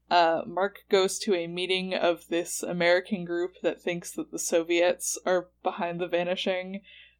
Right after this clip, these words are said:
Uh, he makes a note that he thinks he was followed home from the meeting.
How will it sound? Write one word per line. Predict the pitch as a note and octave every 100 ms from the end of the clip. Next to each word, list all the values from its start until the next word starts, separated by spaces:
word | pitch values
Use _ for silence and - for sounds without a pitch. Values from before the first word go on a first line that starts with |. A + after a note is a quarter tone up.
| _ _
Uh, | D#3+ D#3+ D#3+ -
he | - - G#3 G3 G3+ G3+ G3+ G3+ _ _ _ _ _ _ _ _ _ _
makes | G3+ G3+ G3+ -
a | G3
note | F3 E3+ F3+ F#3+ - - -
that | -
he | - G3
thinks | F#3+ F#3 F#3+ -
he | -
was | F3 E3 -
followed | - F3+ F3 F#3 F3+ G3+
home | G3+ F#3 G3 A3 C4 D4 - -
from | F#3+ F#3
the | F3
meeting. | F#3 G3+ G#3 G#3 A3